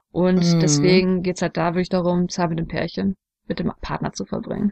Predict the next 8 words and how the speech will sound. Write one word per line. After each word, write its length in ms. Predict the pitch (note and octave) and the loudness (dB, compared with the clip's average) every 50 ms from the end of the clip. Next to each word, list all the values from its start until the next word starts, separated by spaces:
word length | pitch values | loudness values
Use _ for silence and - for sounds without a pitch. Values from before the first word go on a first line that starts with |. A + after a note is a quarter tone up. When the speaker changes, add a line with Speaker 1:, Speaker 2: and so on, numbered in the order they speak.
| - - | -2 -2
Speaker 2:
Interessant, 800 | D#3+ D#3+ E3 - F#3 F3+ F#3 F#3 - G3 F3+ D#3+ D3+ C#3+ C3+ C3+ | -2 0 0 2 2 2 2 0 2 2 2 2 2 -2 -4 -4
ne? 200 | C#3 C#3+ E3 F#3+ | -4 -4 -2 -2
Das, 300 | E3+ D#3+ D#3 - - - - - | -2 -2 -2 -4 -10 -16 -10 -4
ähm, 260 | - E3 E3 E3 D#3+ | -4 -2 -2 -2 -2
hat 180 | E3 E3+ - - | -2 -4 -4 -4
mich 340 | F3 E3+ E3+ E3 - - - | -4 -6 -4 -4 -4 -4 -2
am 140 | - D#3 D#3+ | -2 -2 0
meisten, 760 | D#3 D3+ D#3+ - - - D#3 D3+ D3+ D3 C#3+ C#3+ C#3+ C#3 | 2 2 0 0 -2 -6 -6 -4 -2 -2 -2 -2 -4 -4